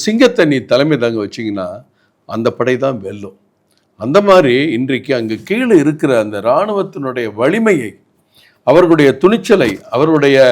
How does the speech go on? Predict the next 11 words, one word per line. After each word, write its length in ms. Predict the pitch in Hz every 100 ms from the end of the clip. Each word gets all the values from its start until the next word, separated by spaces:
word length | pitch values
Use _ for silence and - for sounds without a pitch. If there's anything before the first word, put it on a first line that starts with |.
| 120 - - 135
நாட்டுப்பற்றை 640 | 214 208 208 202 147 156 127
முழுமையாக 520 | 147 202 233 226 226 240
பயன்படுத்தாமல் 640 | 156 220 220 208 233 240 196
இருந்தது 280 | 190 202 233 202
காங்கிரஸ். 460 | 165 165 120 98 - _ _ _ _ _ -
இன்றைக்கு 280 | 123 113 107
பாரத 300 | 113 156 190 143
பிரதமர் 380 | 123 131 127 110
அவர்கள் 320 | 107 98 101 92 104
அந்த 240 | 104 104 98 110
எல்லோரையுமே, 680 | 165 214 220 220 196 190